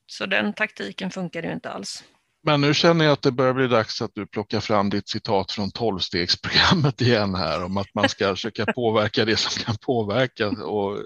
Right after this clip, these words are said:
Speaker 2: ja, acceptera det andra. Eller vad är det? Du får gärna upprepa det, för det, det skulle kunna leda in mig på en slutkläm här faktiskt.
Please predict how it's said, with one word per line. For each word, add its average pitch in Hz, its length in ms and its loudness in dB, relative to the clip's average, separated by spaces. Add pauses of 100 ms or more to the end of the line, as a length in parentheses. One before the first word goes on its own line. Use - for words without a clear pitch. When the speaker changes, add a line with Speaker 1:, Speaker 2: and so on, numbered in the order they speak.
Speaker 2:
ja, 92 340 0
acceptera 98 640 -2
det 104 100 -2
andra. 95 320 -2
Eller 85 160 -4
vad 101 180 -2
är 110 80 0
det? 113 160 -12
Du 123 100 -8
får 160 140 0
gärna 147 180 4
upprepa 147 560 2
det, 87 240 0
för 113 100 -4
det, 123 160 -4 (300)
det 127 80 2
skulle 127 220 -2
kunna 131 220 2
leda 123 300 6
in 113 200 2
mig 107 140 2
på - 160 -10
en 95 80 -6
slutkläm 110 600 -2
här 76 120 -4
faktiskt. - 420 -12